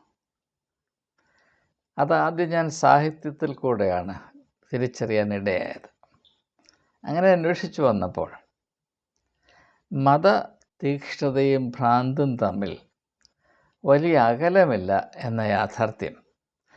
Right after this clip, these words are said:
പണ്ട്, പണ്ട്, പണ്ട് തൊട്ടേ ആളുകൾ തിരിച്ചറിഞ്ഞിരുന്നു എന്ന് മനസ്സിലാക്കുവാനിടയായി. പക്ഷെ അതിനെപ്പറ്റി നമ്മുടെ കാലത്ത്, ഈ കാലത്ത് വേണ്ടതുപോലെയുള്ള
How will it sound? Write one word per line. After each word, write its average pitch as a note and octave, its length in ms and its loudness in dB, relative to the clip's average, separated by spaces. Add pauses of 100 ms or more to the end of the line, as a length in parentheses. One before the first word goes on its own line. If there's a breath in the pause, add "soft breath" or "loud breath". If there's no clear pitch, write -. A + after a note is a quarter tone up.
(200 soft breath)
പണ്ട്, D3 260 0
പണ്ട്, C3+ 320 0
പണ്ട് B2+ 380 0
തൊട്ടേ A#2+ 720 0 (360)
ആളുകൾ B2 540 0
തിരിച്ചറിഞ്ഞിരുന്നു G#2+ 1160 -4 (100)
എന്ന് A2+ 320 -6 (760)
മനസ്സിലാക്കുവാനിടയായി. G2+ 1500 -4 (1300 soft breath)
പക്ഷെ - 240 0
അതിനെപ്പറ്റി F#3+ 960 0 (800 soft breath)
നമ്മുടെ E3+ 380 4
കാലത്ത്, G2+ 480 0 (260)
ഈ E3 200 -2
കാലത്ത് - 800 -4 (920 soft breath)
വേണ്ടതുപോലെയുള്ള E3 1200 2